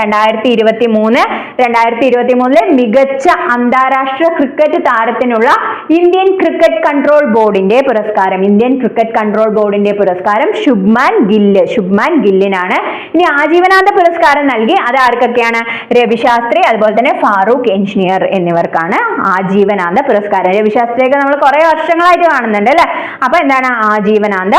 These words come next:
പുരസ്കാരമാണ് അദ്ദേഹം നേടിയത്. ശുഭ്മാൻ ഗില്ലാണ് ഇക്ക്-, എന്താണ്, ഇന്ത്യൻ ക്രിക്കറ്റ് കൺട്രോൾ ബോർഡിന്റെ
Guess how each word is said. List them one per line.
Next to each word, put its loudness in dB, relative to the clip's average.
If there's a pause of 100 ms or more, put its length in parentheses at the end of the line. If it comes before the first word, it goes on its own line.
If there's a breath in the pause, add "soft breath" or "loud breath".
(220)
പുരസ്കാരമാണ് -2
അദ്ദേഹം 0
നേടിയത്. 0
ശുഭ്മാൻ 0
ഗില്ലാണ് 0 (260 loud breath)
ഇക്ക്-, -2
എന്താണ്, -2
ഇന്ത്യൻ 2
ക്രിക്കറ്റ് -2
കൺട്രോൾ 0
ബോർഡിന്റെ 2